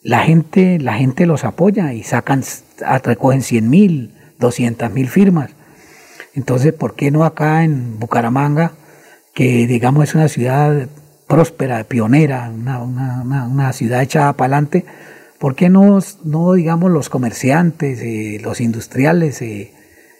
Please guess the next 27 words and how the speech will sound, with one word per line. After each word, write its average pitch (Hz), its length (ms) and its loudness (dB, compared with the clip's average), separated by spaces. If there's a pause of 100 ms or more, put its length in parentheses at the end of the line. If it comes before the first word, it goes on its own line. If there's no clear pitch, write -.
(140)
eh, 117 240 -6
las 110 240 -2
amas 131 260 2
de 107 120 -2
casa, 120 800 -4
eh, 107 120 -20 (580)
los 113 180 -4
profesores, 135 800 0 (120)
en 113 100 -10
fin, 156 300 2 (200)
como, 123 340 -2
como 131 200 0
hacer 165 220 2
una 190 160 6
lista, 190 520 2
una 170 200 2
lista, 170 480 0 (500)
eh, 110 340 -2
a 117 120 -2
la 110 140 0
Cámara 151 400 2
de 127 60 -2
Representantes 120 840 -2
y 110 280 -6
al 107 280 -6
Congreso, 127 560 -2
al, 104 160 -10